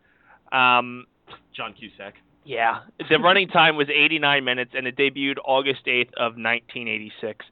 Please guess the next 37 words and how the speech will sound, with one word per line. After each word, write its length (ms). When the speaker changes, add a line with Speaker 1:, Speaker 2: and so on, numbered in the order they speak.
Speaker 1:
Um, 480
besides 440
the 240
first 260
initial 500
and, 180
uh, 300
like 180
you 60
guys, 240
you 140
guys 220
could 80
barely 180
get 160
through 200
it. 80
Uh, 200
it 80
was 200
tough 180
for 80
me 140
to 80
get 160
through 160
it 80
again. 260
I've 300
seen 160
it 100
a 100
couple 240
times 380
as 180
a 60
kid. 440